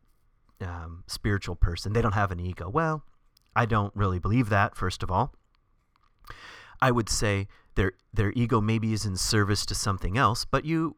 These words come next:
you're always gonna have a waking sense of who you are, who you are in the world and how you present yourself in the world. And you'll wake up in the morning and you'll have choices. What kind of clothes do, should I wear today? Um, should I keep my appointments? Should I,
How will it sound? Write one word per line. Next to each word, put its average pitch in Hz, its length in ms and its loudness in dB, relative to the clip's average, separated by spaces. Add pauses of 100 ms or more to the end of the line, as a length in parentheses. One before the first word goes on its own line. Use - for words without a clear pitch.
you're 156 220 0
always 214 240 4
gonna 143 160 0
have 127 180 0
a 127 80 0
waking 107 540 -2
sense 95 380 -4
of 120 100 -10 (140)
who 98 120 0
you 127 220 2
are, 208 260 -2 (200)
who 120 160 0
you 165 160 0
are 190 160 -2
in 202 80 -4
the 139 80 -2
world 90 260 -2
and 87 120 -2
how 110 80 2
you 143 140 0
present 156 340 -2
yourself 113 360 -4
in 101 80 -6
the 92 60 -4
world. 87 240 -6
And 87 100 -8
you'll 98 120 -2
wake 104 200 0
up - 100 6
in 127 60 4
the 120 60 0
morning 143 240 0
and 131 100 -2
you'll 127 80 0
have 147 140 -2
choices. 165 480 -2
What 95 160 -2
kind 139 140 -2
of 143 60 -4
clothes 156 380 2
do, 104 220 -4 (560)
should 107 220 0
I 98 140 4
wear 95 260 4
today? 85 380 -4 (340)
Um, 95 340 6
should 110 300 2
I 120 220 6
keep 127 320 -4
my 131 140 4
appointments? 127 800 0
Should 107 280 -2
I, 113 460 2